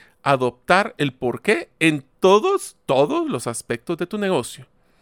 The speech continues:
Una vez que has descubierto tu porqué, es importante que lo incorpores en todos los aspectos de tu negocio, desde tu estrategia de mercadeo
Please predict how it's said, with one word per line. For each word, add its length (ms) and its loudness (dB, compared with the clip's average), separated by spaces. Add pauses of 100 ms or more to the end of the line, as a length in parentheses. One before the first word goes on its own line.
(400)
Una 180 4
vez 180 6
que 100 -2
has 80 0
descubierto 680 0
tu 140 0
porqué, 400 -2 (480)
es 160 0
importante 640 -4
que 140 -2
lo 80 -2
incorpores 880 0
en 220 -6 (120)
todos 520 2
los 200 -6
aspectos 500 -6
de 100 -8
tu 120 -6
negocio, 420 -2 (580)
desde 220 -2
tu 80 -8
estrategia 420 -8
de 60 -4
mercadeo 520 2